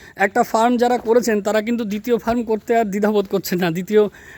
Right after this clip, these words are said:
প্রজেক্ট বা দ্বিতীয় শেড কিন্তু অবশ্যই বানাচ্ছেন। তো এই হচ্ছে ব্যাপার। এই দেখুন এখানে কাজটা কিভাবে চলছে,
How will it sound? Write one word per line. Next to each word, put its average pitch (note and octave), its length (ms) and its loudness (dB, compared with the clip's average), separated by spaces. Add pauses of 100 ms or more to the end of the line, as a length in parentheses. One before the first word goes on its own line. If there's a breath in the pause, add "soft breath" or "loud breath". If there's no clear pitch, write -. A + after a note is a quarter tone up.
(100)
প্রজেক্ট G#3+ 360 2
বা G#3 140 0
দ্বিতীয় G#3 300 -2
শেড G#3+ 260 -4
কিন্তু A3 220 -2
অবশ্যই G#3 320 -2
বানাচ্ছেন। F3 440 -2
তো F#3 80 -6
এই G#3 200 2
হচ্ছে A3+ 240 -2
ব্যাপার। G#3 280 0 (480 loud breath)
এই G#3 160 4
দেখুন G#3+ 220 2
এখানে A3 300 -2
কাজটা G3+ 320 -4
কিভাবে G#3+ 340 -2
চলছে, G3 380 0